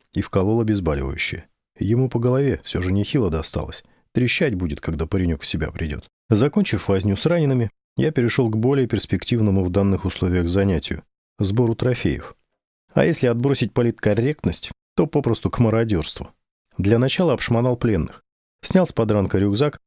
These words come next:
и подсумки с патронами, а с будущего союзника грубую брезентовую разгрузку с автоматными магазинами и парой гранат в подсумках. Его же избавил от кобуры,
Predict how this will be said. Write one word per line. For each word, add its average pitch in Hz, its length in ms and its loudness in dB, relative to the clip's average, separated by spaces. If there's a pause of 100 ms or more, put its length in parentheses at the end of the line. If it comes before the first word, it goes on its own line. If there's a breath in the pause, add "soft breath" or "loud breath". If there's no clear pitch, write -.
(120)
и 95 80 -2
подсумки - 440 0
с 107 80 -2
патронами, 107 540 0 (320)
а 104 120 -2
с 127 60 0
будущего 151 420 0
союзника 131 540 0
грубую 113 360 0
брезентовую 98 560 0
разгрузку 92 580 -2 (220)
с - 120 -6
автоматными 101 540 0
магазинами 95 600 2
и - 20 -2
парой 104 260 0
гранат 98 500 -2
в - 80 -20
подсумках. - 600 -6 (380)
Его 143 320 4
же 170 140 0
избавил 131 380 2
от 135 100 -4
кобуры, 113 480 0